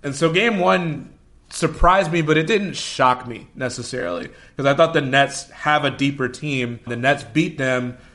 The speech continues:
with a fifty-nine point effort from their bench, uh, with Dinwiddie playing really well, with LeVert playing really well,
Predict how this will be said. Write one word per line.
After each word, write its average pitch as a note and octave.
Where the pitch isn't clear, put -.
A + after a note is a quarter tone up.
with C3
a C3+
fifty-nine C#3+
point C3
effort B2+
from B2+
their A#2
bench, A#2
uh, A2+
with A2+
Dinwiddie C#3
playing B2
really A#2+
well, A2+
with G2+
LeVert A#2+
playing A#2+
really A#2
well, A2